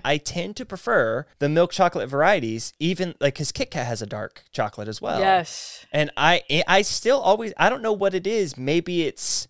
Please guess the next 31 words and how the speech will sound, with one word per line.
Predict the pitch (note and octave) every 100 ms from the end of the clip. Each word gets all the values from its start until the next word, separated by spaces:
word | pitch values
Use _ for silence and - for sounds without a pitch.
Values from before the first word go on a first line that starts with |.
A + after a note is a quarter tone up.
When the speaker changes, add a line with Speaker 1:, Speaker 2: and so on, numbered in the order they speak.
| _ D#3+
Speaker 1:
I |
don't | F#3+ G#3
know. | A3 G#2+
May-, | A#2+
I | B2+ C#3+
don't | D#3
know | D3+
why | C#3 D3 C#3+
that | C3 C#3
is, | C3 G#2
but, | A#2 A2+
uh, | A#2+ A#2 A2 A2 G#2 _ -
but | F#3 -
for | G3
sure, | F#3+ A#3 C#3
if | D#3
you |
do | D#3 D#3
like | C#3
dark | C3 A#2
chocolate, | - G#2+ G#2
you | A2 A2+
will, | A2
it's, | - A#2+ - - -
the | C#3
Reese's | C#3+ D#3+ C3+ B2
dark | A#2 G2+
chocolate | A2 G2
is | G#2+
so | - G2+
good. | F#2 G2+ -